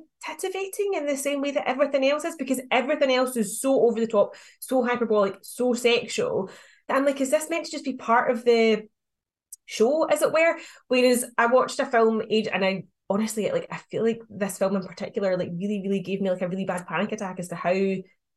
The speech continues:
oh, I want to say graphic, but it wasn't. There was, there's an Australian film called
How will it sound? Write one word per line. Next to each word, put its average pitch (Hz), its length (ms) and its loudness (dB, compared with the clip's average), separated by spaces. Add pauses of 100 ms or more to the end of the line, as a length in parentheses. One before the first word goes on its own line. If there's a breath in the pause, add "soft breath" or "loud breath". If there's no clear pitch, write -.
(460)
oh, 247 480 2
I 214 140 -2
want 262 180 4
to - 60 -6
say 320 120 0
graphic, 208 440 0
but 208 100 4
it 185 80 0
wasn't. 226 440 2
There 214 60 4
was, 208 120 0
there's 202 240 0
an 208 80 4
Australian 262 420 2
film 226 220 2
called 196 200 -2